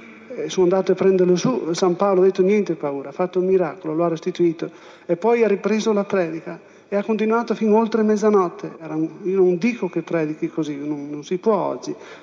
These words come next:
però la prima missione è il predicare, portare la parola di Dio.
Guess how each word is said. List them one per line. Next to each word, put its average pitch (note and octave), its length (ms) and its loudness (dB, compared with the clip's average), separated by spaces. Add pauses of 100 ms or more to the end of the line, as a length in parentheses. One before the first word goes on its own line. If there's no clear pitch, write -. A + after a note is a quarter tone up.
però F3+ 400 -2 (320)
la D#3 160 -4
prima G3 280 2
missione F3+ 500 0
è - 20 -2
il F#3+ 380 -4
predicare, D3+ 1300 -6 (420)
portare G3+ 460 0
la G#3 80 4
parola F#3+ 360 2
di F3 120 2
Dio. D3+ 360 -6